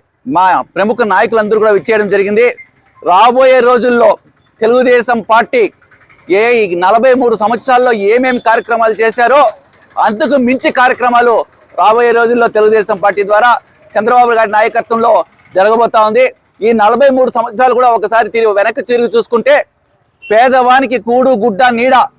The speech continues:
కల్పించాలనే ఒక నానుడితో నందమూరి తారక రామారావు గారు పార్టీని ఏర్పాటు చేయడం జరిగింది. పార్టీని ఏర్పాటు చేసినటువంటి ఆరు మాసాలకే ముఖ్యమంత్రిగా, రాష్ట్ర ముఖ్యమంత్రిగా ప్రమాణ స్వీకారం చేసి పేదలకు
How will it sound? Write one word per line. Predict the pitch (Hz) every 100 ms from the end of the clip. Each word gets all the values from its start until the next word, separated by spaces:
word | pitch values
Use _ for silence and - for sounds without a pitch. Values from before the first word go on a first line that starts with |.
| _ _ _ _ _ _ -
కల్పించాలనే | 202 269 262 247 233 233 220 151 _ _
ఒక | 185 196 190
నానుడితో | 190 247 262 247 262 233 - - _ - -
నందమూరి | 190 247 254 240
తారక | 214 220 226
రామారావు | 226 220 214 214
గారు | 208 185
పార్టీని | 190 220 208
ఏర్పాటు | 208 208 196
చేయడం | 202 202
జరిగింది. | 202 214 254 247 - _ _
పార్టీని | 196 240 - 262 233
ఏర్పాటు | 247 - 240 214
చేసినటువంటి | 226 233 220 220 208 180
ఆరు | 226 269 240
మాసాలకే | 214 254 269 262 240 254 226 - _ _ 220
ముఖ్యమంత్రిగా, | 196 269 254 247 240 240 233 165 _ _
రాష్ట్ర | 185 240 - 254 214
ముఖ్యమంత్రిగా | - 262 240 226 226
ప్రమాణ | 226 208 226 220
స్వీకారం | 214 220 208 208
చేసి | 240 254 277 254 - _ _ _ 147 -
పేదలకు | 220 262 277 226 240